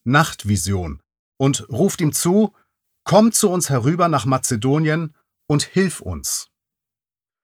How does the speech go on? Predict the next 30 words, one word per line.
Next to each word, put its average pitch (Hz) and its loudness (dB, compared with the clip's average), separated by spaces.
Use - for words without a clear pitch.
Und 147 2
schon 220 4
am 190 4
nächsten 190 2
Morgen 135 4
wacht - 0
Paulus 175 2
in - 0
der 110 2
Westtürkei 135 0
auf, 113 0
steht - 2
auf 170 4
aus 139 2
seinem 123 4
Bett, - 0
packt - 2
mit 151 0
seinem 139 4
Reisebegleiter 139 2
Lukas 156 0
seine 135 2
sieben 107 2
Sachen 151 2
und 135 0
reist 143 2
rüber 160 4
nach 131 0
Nordgriechenland, 117 0
also 123 0